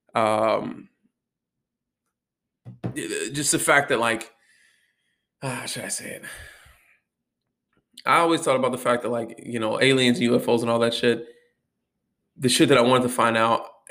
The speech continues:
I always start to find ways to understand what's going on without being in the know for sure. And of course, it's, there's no way to verify the information per se.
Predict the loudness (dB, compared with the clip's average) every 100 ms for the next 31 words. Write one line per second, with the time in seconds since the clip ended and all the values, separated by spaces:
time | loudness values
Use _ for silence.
0 | -16 0 4 6 8 8 8 6 6 4
1 | 4 6 6 4 4 4 0 -10 _ -4
2 | -2 0 0 0 -2 -2 -2 -2 -6 -6
3 | -4 -2 -2 -2 -2 -2 -2 -2 -2 0
4 | 0 -4 -2 -2 -2 -4 -10 -8 -10 -12
5 | _ _ _ _ _ 4 6 6 4 4
6 | 6 6 4 0 -6 -8 -2 0 2 2
7 | 4 4 6 4 2 0 -2 -4 -2 -4
8 | -8 -6 -6 0 2 2 0